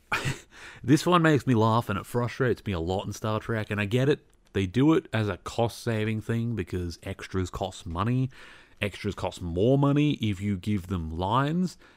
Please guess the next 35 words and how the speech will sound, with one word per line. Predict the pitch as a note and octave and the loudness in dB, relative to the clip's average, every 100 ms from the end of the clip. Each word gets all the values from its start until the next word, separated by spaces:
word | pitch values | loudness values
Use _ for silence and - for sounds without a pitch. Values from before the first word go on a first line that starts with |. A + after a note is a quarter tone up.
| _ | _
and | C#3+ F3 E3+ | 2 2 2
they | D#3 | 0
cost | D#3+ D3 | 0 0
money | C#3+ C#3 C3+ A#2 | 2 2 2 0
in | A#2 | 0
the | A2 A2 G2 | 0 0 0
makeup | A2 B2+ C3+ A#2+ - | 0 0 0 -2 -4
department | G2+ G2+ F#2+ F#2 G2 G2 | -6 -6 -6 -6 -6 -6
and | F#2 F2+ | -8 -6
the | F#2 F#2+ | -4 -4
costume | - F3+ - G2 E2+ | -4 -6 -4 -4 -4
department. | E2 G2 E2 D#2+ D#2+ - | -6 -6 -6 -8 -12 -12
So | G2 | -4
I | G2+ | 0
understand | E3 F#3+ B2+ C#3 C3+ B2 | 2 2 2 0 0 0
why | A2+ G#2+ | 0 2
they | G#2+ | 0
don't | G#2+ | 0
use | G2 G2+ | -2 -2
a | F#2+ | -4
whole | - G#2 G#2 G2 | -4 -2 -2 -2
lot | F#2 F#2 | -2 -4
of | F2+ | -6
extras. | E2+ D#2+ - - F2 - - - - - | -8 -10 -14 -18 -18 -20 -20 -20 -20 -2
But | C#3 C#3 - _ _ _ - - _ _ - | 4 4 2 _ _ _ -20 -20 _ _ -10
the | B2+ | -4
fact | - A#3+ - | 0 0 2
that | D#3+ | 2
in | C#3 | 4
nearly | D3 D#3+ B2 | 4 4 4
every | C#3 C3 A#2+ | 4 4 2
episode, | A2+ B2 - C#3+ D3 G#2+ | 2 -2 0 2 2 0
like | F2 | 0
this | G2+ B2 - | 2 2 2
one, | D3 F3+ | 0 0